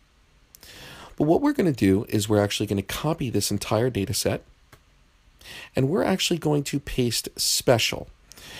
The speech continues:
And what we're gonna do is only paste the values of those random numbers. When we do that, it will make a copy of the numbers, but not the function. And you'll see it will have carried the actual function itself.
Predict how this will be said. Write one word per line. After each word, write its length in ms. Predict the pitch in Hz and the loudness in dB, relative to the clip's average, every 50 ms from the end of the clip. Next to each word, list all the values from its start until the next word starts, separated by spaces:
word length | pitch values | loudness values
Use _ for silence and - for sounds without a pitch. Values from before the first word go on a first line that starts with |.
| - - - | -16 -10 -2
And 100 | - 120 | 2 4
what 120 | 123 123 131 | 4 4 4
we're 80 | 147 | 4
gonna 180 | 143 151 143 139 | 2 2 2 2
do 220 | 131 - 185 175 | 0 0 -2 -2
is 100 | 135 - - | -2 -2 0
only 280 | - 131 151 185 226 220 | 0 2 2 2 0 -2
paste 520 | 202 - - 143 131 127 127 - - - | -4 -4 -2 -2 0 0 0 -4 -4 -4
the 120 | - 123 123 - - - | -4 -4 -4 -4 -6 -4
values 760 | 110 104 98 117 113 110 113 - 101 92 98 92 104 - - - - | -4 0 4 4 4 6 4 2 0 -2 -2 -4 -4 -6 -4 2 2
of 200 | 107 107 104 104 - - | 2 2 2 -2 -8 -6
those 420 | - 98 92 104 101 101 101 - - | -6 0 4 6 6 6 6 2 2
random 480 | 98 92 92 95 95 95 98 113 135 - _ | 2 2 2 2 0 -2 -2 -4 -8 -8 _
numbers. 520 | 123 131 123 107 92 - 67 - - - - _ _ - - - - - - - - - - - | 0 2 2 2 0 -4 -6 -6 -8 -8 -10 _ _ -20 -20 -20 -20 -20 -20 -18 -18 -20 -12 -2
When 160 | - 135 131 | 2 2 4
we 120 | 131 135 135 | 4 2 0
do 180 | 131 190 190 | 2 0 2
that, 160 | 156 127 117 123 | 4 4 4 2
it 100 | 123 - | 0 0
will 120 | 110 110 | 0 0
make 180 | 110 104 - 104 | 0 0 0 -2
a 40 | |
copy 380 | - - - 151 151 151 - 139 | -6 -2 0 0 0 0 0 0
of 120 | 117 104 | 0 0
the 40 | 113 | 2
numbers, 400 | 107 139 170 147 104 107 117 - | 2 2 2 2 2 0 0 0
but 220 | - - 113 - - | 0 -2 -2 -2 0
not 320 | 107 104 101 101 101 - | 0 2 2 2 0 -2
the 80 | - 107 | -6 -2
function. 460 | - 123 127 127 - - - - - - - | 0 0 0 2 0 -4 -6 -8 -8 -4 -2
And 80 | 110 | 0
you'll 80 | 113 120 | 0 2
see 220 | - - - 131 | 0 2 2 2
it 100 | 113 95 | 0 2
will 160 | 90 104 101 98 | 2 2 0 0
have 80 | - | 0
carried 480 | - - - 190 175 135 101 98 - 131 - - - - - - - - | -4 -2 0 2 2 2 2 0 -2 -6 -10 -14 -16 -16 -16 -18 -14 -4
the 160 | - 110 104 | 0 4 6
actual 320 | 98 95 - - - 95 | 6 6 4 2 0 0
function 400 | - - 107 92 90 - - 95 | 2 2 0 0 0 0 0 0
itself. 540 | 98 98 - - 160 143 120 - - - - | 0 0 2 2 2 2 2 0 -6 -14 -20